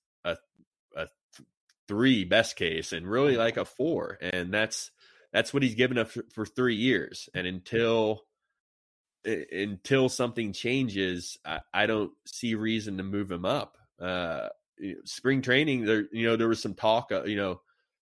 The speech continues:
the brief spring training there, you know, he had a, he had a little velo boost, and there was talk that, you know, maybe he had, he had a, had himself a new curveball. So maybe, I guess, but barring him, like,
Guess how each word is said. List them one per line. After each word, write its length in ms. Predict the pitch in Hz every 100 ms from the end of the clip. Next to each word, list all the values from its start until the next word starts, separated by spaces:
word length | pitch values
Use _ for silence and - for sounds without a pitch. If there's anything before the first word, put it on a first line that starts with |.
| _ _ 98
the 120 | 98
brief 340 | 101 120 131
spring 340 | - - 120 107
training 440 | 110 117 127 131
there, 200 | 104 -
you 120 | 101
know, 160 | 98 98
he 120 | 104
had 120 | 110
a, 140 | 107 104 57 -
he 140 | 85
had 100 | 113
a 60 | 117
little 220 | 113 104
velo 360 | 101 113 123 127
boost, 560 | 117 131 139 - - -
and 600 | 98 95 98 98 95 95
there 80 | 101
was 120 | 92
talk 380 | - 107 110 -
that, 160 | 95 -
you 100 | 98
know, 140 | 92
maybe 280 | 92 101 107
he 100 | 104
had, 160 | 110 -
he 100 | 95
had 140 | 107
a, 60 | 95 90 _ _ _
had 180 | 117
himself 320 | 117 110 113 107
a 40 |
new 160 | 98 101
curveball. 720 | - 117 131 135 139 151 151 _ _ _ _ _ _ _ _
So 420 | - 120 113 - -
maybe, 600 | 101 110 135 156 180 - -
I 140 | 127
guess, 560 | 131 135 165 190 - - _ -
but 340 | 113 110 - 98
barring 460 | 95 113 151 156
him, 340 | 127 143 147 131
like, 320 | 113 110